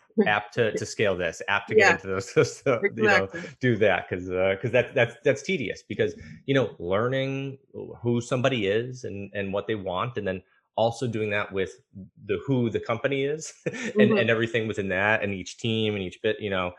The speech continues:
Speaker 2: that it takes time. And, and so there's, uh, obviously they're always gonna, th-, those two are always gonna look for efficiencies and, and how to make it, you know, more, uh, more scalable.
Speaker 1: And
Speaker 2: So.
Speaker 1: I have to take my own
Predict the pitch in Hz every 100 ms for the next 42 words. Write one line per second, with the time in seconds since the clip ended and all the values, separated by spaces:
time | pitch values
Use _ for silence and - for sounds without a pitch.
0 | _ - 104 110 - 117 - 113 - 92
1 | 92 101 98 95 92 87 - 87 85 87
2 | 82 85 82 80 _ _ _ - 104 104
3 | - 92 92 87 82 90 87 98 - 117
4 | 113 117 120 139 - 117 110 101 90 92
5 | 92 - 90 90 82 82 85 80 87 85
6 | 87 87 85 82 80 - 82 78 80 82
7 | 80 80 80 82 - - 76 - - 254
8 | 262 247 269 269 269 226 254 220 208 190
9 | 185 180